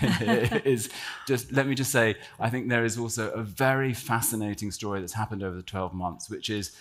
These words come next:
the polarization of soft power. So maybe two years ago, you could have sent the Bolshoi around the world, and they could have turned up in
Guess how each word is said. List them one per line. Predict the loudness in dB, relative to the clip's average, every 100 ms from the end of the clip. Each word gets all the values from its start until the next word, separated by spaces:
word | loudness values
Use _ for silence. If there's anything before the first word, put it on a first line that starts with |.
| -20 -20 -20 _
the | -10
polarization | -8 -4 2 4 6 6 4 4 2 2 2 0 -4 -6 -8 _ _ _
of | -4
soft | -2 -4 -6
power. | -4 -4 -2 -2
So | 0 0 -2 -12 -8
maybe | 0 2 2 2 2 0 -8 _ _ _ _ -4
two | 0
years | 4 4 4
ago, | 0 -2 0
you | 0 -2 -4
could | -4
have | -2
sent | 0 2 0
the | -2
Bolshoi | -2 -2 -2 0 0
around | 2 2 2
the | -2
world, | -2 0 0 0
and | -2 -4
they | -4
could | -4 -6
have | -6 -8 -20 _
turned | -2 0 2
up | 0 -2
in | -2 -4 -6